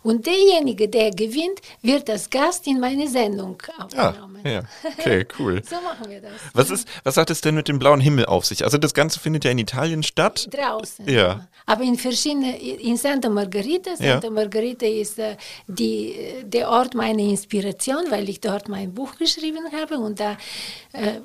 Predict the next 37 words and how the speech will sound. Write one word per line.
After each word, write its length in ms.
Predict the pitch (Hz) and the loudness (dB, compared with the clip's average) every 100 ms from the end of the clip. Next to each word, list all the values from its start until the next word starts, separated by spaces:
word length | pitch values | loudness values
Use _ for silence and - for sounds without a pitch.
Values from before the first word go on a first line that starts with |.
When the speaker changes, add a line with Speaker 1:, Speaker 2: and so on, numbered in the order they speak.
| - | -2
Speaker 1:
lebe 320 | 214 240 277 | 0 2 0
ich 140 | 339 | 0
jetzt. 380 | 349 359 359 - - - - | 0 0 -2 -10 -14 -18 -12
Und, 380 | - 247 247 247 | -2 2 2 0
ähm, 340 | 240 233 220 226 - - - | -2 0 -2 -6 -12 -16 -6
am 120 | 233 254 | -4 -2
ersten 380 | 262 262 269 240 | -4 -4 -4 -4
Tag 240 | 254 240 | -4 -4
zum 140 | 247 233 | -4 -2
Beispiel 380 | 226 220 247 | -4 -4 -4
werde 260 | 220 220 208 | -2 -2 -2
ich 120 | 214 - | -8 -6
die 120 | 226 | -4
Teilnehmer 500 | 233 220 220 220 220 | -2 -2 -2 -2 -2
mitnehmen 480 | 226 254 311 311 302 | -2 -4 -4 -4 -4
mit 180 | 285 | -4
dem 140 | 247 247 | -2 0
Boot 300 | 262 269 269 | 0 0 -2
und 160 | 208 208 | -4 -4
fahren 400 | 240 226 220 214 | -4 -4 -4 -4
nach 160 | 202 - | -6 -6
Chiamoli. 540 | - 202 214 262 302 269 | -4 -2 -4 -2 -2 -4
Es 160 | - | -6
ist 120 | - | -8
nur 200 | 220 220 | -4 -4
fünfzehn 500 | 208 220 220 220 196 | -4 -6 -6 -6 -8
Minuten 440 | 196 202 214 202 196 | -6 -6 -6 -8 -6
Fahrt 340 | - 214 214 | -4 -4 -6
mit 180 | 196 185 | -10 -8
dem 140 | 208 196 | -10 -4
Boot 280 | 240 294 - - - | -4 -4 -10 -18 -4
und 160 | 214 226 | -2 0
das 180 | 220 233 | -2 -6
ist 120 | 214 | -6
eine 240 | 220 214 | -4 -4
wunderschöne 560 | 214 269 262 240 233 214 | -4 -2 -2 -2 -2 -4
Atmosphäre. 560 | 196 220 208 254 262 | -4 -6 -6 -4 -4